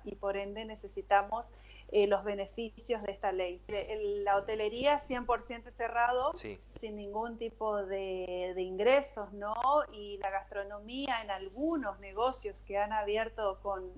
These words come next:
Speaker 1: porque tampoco el cien por ciento de la gastronomía está abierto con modo delivery.
Speaker 2: Claro.
Speaker 1: Los que están abiertos con modo delivery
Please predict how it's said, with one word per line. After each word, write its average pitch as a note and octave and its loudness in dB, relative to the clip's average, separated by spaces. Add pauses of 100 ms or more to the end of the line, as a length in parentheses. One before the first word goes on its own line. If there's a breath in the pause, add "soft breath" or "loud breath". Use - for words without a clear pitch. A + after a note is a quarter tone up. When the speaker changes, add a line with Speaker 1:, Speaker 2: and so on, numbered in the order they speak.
Speaker 1:
porque F#3 -6
tampoco A3 -2
el A#3 -4
cien A3+ -8
por G#3+ -4
ciento G#3 -6
de G#3 6
la G3+ 4
gastronomía F#3+ -2
está G3+ -4
abierto G3 0
con F#3+ -6
modo G3+ 4
delivery. A#3 2
Speaker 2:
Claro. G3 -8
Speaker 1:
Los G#3+ 2
que G#3+ 0
están C#4 6
abiertos A3+ 0
con G3+ -10
modo G#3+ -6
delivery B3 -6